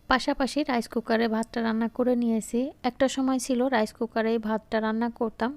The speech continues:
তবে অনেক দিন হয়ে গিয়েছে রাইস কুকারটা ব্যবহার করা হয়নি। আহ, আহ, গ্যাসের চুলায় হচ্ছে ভাত রান্না করতাম, কারণ আলিপা রান্না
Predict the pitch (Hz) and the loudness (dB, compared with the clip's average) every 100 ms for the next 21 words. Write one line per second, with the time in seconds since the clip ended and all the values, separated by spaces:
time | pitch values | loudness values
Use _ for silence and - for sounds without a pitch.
0 | 277 233 220 220 220 214 226 247 254 254 | -2 0 0 0 0 0 0 0 0 2
1 | 254 240 233 226 285 277 220 - 226 - | 0 0 0 0 0 0 -2 -4 -8 -4
2 | 214 - 214 214 202 220 226 233 233 220 | -4 -2 0 0 0 -4 -2 -2 0 0
3 | 226 214 240 - - - - 220 220 220 | 0 0 -2 -6 -16 -16 -4 0 0 0
4 | 208 - - 214 202 202 226 226 269 - | -2 -6 -6 -2 0 0 0 0 -4 -2
5 | 254 247 233 226 254 214 220 - 208 220 | 0 2 0 0 -2 0 -2 -2 -2 -2
6 | - 220 214 - 226 277 - - - 240 | -2 -2 -2 -2 -4 -4 -12 -20 -4 0
7 | 214 214 220 214 220 262 226 233 240 254 | 2 2 2 0 -2 -2 0 0 0 0
8 | 247 233 220 202 | 0 0 -2 -2